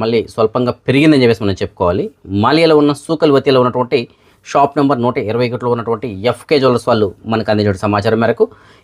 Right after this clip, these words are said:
ఇరవై రెండు క్యారెట్ల బంగారం ప్రస్తుతానికి ఒక గ్రాము ధర నలభై రెండు దినార్ల నాలుగు వందల యాభై రెండు రూపీస్గా ఉంది. అదే ఇరవై నాలుగు క్యారెట్ల బంగారం అనగా బిస్కెట్ల రూపంలో ఉన్న బంగారం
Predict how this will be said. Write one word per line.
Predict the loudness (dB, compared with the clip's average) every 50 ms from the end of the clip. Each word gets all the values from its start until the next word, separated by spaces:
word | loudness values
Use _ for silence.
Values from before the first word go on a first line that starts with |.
| _ -2 2
ఇరవై | 2 4 4
రెండు | 2 2 2 2
క్యారెట్ల | 2 0 0 0 0 0
బంగారం | 0 0 0 -2 -4 -8 _ -8
ప్రస్తుతానికి | -8 -4 -2 -2 0 0 -2 -2
ఒక | 0 0
గ్రాము | -2 0 -2
ధర | -2 -4 -4 -4 0
నలభై | 0 2 4 4 2 2
రెండు | 0 -2 -2
దినార్ల | -2 -2 0 0 -2 -4 -2 -2
నాలుగు | 0 2 2 2 0
వందల | -2 -4 -8 -4 -2
యాభై | 0 0 0 0
రెండు | -2 -6 -6
రూపీస్గా | -8 -8 -8 -6 -6 -6 -4
ఉంది. | -4 -6 -8 _ _ _ _ _ _ _ -2
అదే | 2 2 2 2 2 2
ఇరవై | 2 2 2 2
నాలుగు | 0 0 0 0
క్యారెట్ల | -2 -2 -2 -4 -6 -6
బంగారం | -6 -6 -6 -6
అనగా | -6 -8 -8 -8
బిస్కెట్ల | -8 -6 -4 -4 -2 0 0
రూపంలో | 0 -2 -2
ఉన్న | -4 -4 -2
బంగారం | 0 0 0 0 -2